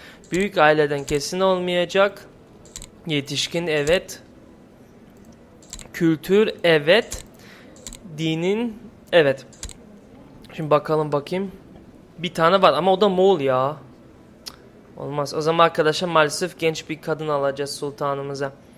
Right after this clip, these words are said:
Evet. Bakalım bakayım. Mesela arkadaşlar bu hırslıymış. Bu özellik. Ama başka özellikle olanlar yok mu ya? Bir, birkaç tane özellik var arkadaşlar benim hoşuma giden. Evlattan evlatan geç-,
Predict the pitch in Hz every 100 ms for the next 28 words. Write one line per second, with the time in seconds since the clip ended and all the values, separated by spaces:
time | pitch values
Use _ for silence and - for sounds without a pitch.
0 | - - - - - - - - 147 139
1 | 131 - - - - - 143 - 156 156
2 | 147 139 - 156 180 175 - - - -
3 | - 165 165 185 175 165 160 180 160 160
4 | 156 151 - 160 139 131 - 151 156 147
5 | 147 151 160 - - - 175 170 156 -
6 | 180 165 160 156 - 160 151 151 156 151
7 | 170 165 143 139 135 147 - - - -
8 | - - - - - - - - - 165
9 | 156 147 160 - 208 208 - 196 185 -
10 | 165 151 165 196 208 165 147 143 147 147
11 | - 147 151 151 147 143 156 156 147 147
12 | 175 190 - - - 160 156 156 156 160
13 | 156 151 156 165 160 151 147